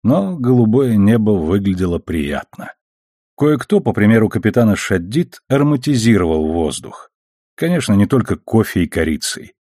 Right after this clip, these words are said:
В норе Хевлока пахло свежим хлебом.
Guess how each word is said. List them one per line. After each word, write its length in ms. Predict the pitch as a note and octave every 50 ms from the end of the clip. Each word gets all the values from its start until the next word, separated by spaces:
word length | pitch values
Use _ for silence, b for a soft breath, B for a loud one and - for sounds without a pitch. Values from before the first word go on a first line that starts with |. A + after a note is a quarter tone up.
| _ _ _ _ _ _ -
В 100 | - F2
норе 280 | G2+ G2+ A#2 C#3 C#3
Хевлока 580 | B2+ - - D#3+ F#3 E3 C3 A#2 G2+ - - F2+
пахло 400 | - - B2 C3+ - - A#2 G#2
свежим 480 | F#2+ - - F2+ G#2+ A2+ G2+ G2 F#2+ D#2+
хлебом. 640 | - - E2+ E2+ D#2+ D2 C#2 C2 B1 B1 - -